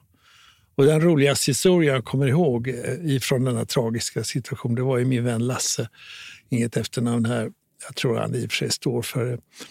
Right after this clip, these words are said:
Men, eh, det kom, eh, journalister ombord och, eh, en av dem frågade mig om jag var sj-, hade varit sjuk. Jo då,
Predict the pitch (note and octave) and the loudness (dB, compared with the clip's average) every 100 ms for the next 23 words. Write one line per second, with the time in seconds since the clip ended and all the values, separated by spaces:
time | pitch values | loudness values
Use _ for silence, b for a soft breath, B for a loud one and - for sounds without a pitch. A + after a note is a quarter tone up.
0 | B _ B2+ A#2+ A#2+ - A#2+ B2 A#2 A#2+ | B _ -2 0 0 -2 -2 -2 0 -2
1 | A#2 D3+ - C#3+ C3+ C#3 C#3 - - A#3 | -2 -2 2 2 2 0 -2 -4 -4 -4
2 | A#3+ - D3 D#3+ C#3+ - C3+ C3+ D3+ B2+ | -2 2 6 4 2 0 2 4 2 0
3 | - - - A#2+ A#2 _ C3 A#2+ A#2 B2 | -6 -14 -8 -6 -6 _ -2 -2 -2 -2
4 | B2 B2+ C#3 C#3 C3 A#2 - C#3 A#2 B2 | 0 2 2 2 2 0 0 0 2 2
5 | A#2+ A#2 C#3+ C#3+ B2 A2+ A#2 - B2 B2 | 2 2 2 2 0 0 -2 -2 -2 0
6 | A#2 A#2 - D#3 D3+ C#3 F3 | 0 -2 0 0 0 -2 -2